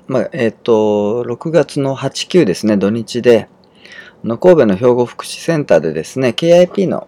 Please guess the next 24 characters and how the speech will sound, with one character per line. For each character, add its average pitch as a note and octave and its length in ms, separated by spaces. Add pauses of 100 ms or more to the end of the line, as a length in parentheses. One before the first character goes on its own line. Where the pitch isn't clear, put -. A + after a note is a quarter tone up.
(200)
あ - 80
の、 D#2+ 160
講 B2 160
師 G2 140
育 - 100
成 F2+ 160
プ - 100
ロ G2 120
グ A2+ 100
ラ B2 100
ム G2 120
の、 D2 260
あ - 80
の、 G1+ 560
講 C#3+ 160
師 D3+ 420
養 D3+ 200
成 D3+ 160
の C#3+ 100
合 D3 140
宿 - 240
で D3+ 100
す - 140
ね、 - 180